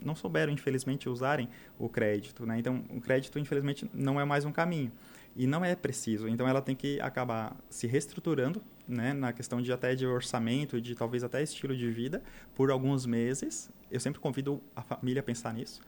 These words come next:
porque tem vários caminhos a seguir, né? As pessoas escolhem o que elas preferem, mas a gente entende que uma mudança de estilo de vida por um pouco tempo vale a pena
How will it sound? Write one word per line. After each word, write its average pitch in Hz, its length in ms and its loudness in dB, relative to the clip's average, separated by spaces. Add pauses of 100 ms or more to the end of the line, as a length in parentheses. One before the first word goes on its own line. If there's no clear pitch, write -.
(220)
porque 151 160 -2
tem 175 120 0
vários 170 280 4
caminhos 156 400 0
a 156 60 2
seguir, 139 460 2
né? 117 300 2
As 120 160 0
pessoas 120 320 -2
escolhem 131 460 -2 (440)
o - 80 -8
que - 140 -4
elas 113 160 0
preferem, 127 500 0 (360)
mas 113 320 4
a 123 80 2
gente 120 220 0
entende 127 340 -2
que 131 200 -4 (160)
uma 139 220 4
mudança 151 340 2
de 143 60 -4
estilo 135 260 -2
de 123 120 -2
vida 127 240 0
por 120 160 0
um 117 60 4
pouco 120 260 -2
tempo 123 360 -4 (120)
vale 117 240 4
a - 20 0
pena 123 340 2